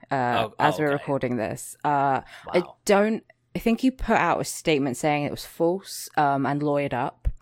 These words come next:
Speaker 1: Uh,
Speaker 2: Of course.
Speaker 1: but we haven't, I don't think we've had a statement since he was arrested. Uh,
Speaker 2: Yeah.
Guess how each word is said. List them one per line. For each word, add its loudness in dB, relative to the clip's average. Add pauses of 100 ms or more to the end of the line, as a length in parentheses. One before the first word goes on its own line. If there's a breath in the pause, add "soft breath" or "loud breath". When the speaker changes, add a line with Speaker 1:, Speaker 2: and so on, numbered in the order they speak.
(760 loud breath)
Speaker 1:
Uh, 0
Speaker 2:
Of -4
course. -14
Speaker 1:
but 4
we 4
haven't, 4
I 4
don't 4
think 0
we've 0
had 2
a 0
statement -2
since -8
he -4
was -6
arrested. -12 (640 soft breath)
Uh, -4
Speaker 2:
Yeah. -8